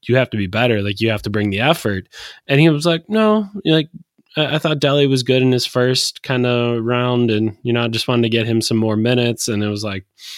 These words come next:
okay. And I, I would say I didn't believe that. <laughs> Um, I thought it was like, okay, that's the thing you say after a game, like, to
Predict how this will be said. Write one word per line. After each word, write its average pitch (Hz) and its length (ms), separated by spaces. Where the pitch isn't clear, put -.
okay. 170 480
And 131 380
I, 160 220
I 190 60
would 185 140
say 151 140
I 127 80
didn't 113 240
believe 92 300
that. 120 280
<laughs> - 60
Um, 151 380
I 131 200
thought 127 240
it 127 140
was 123 160
like, 120 180
okay, 151 180
that's 139 180
the 131 80
thing 131 180
you 117 80
say 104 500
after 110 260
a 104 60
game, 98 300
like, 92 220
to 95 300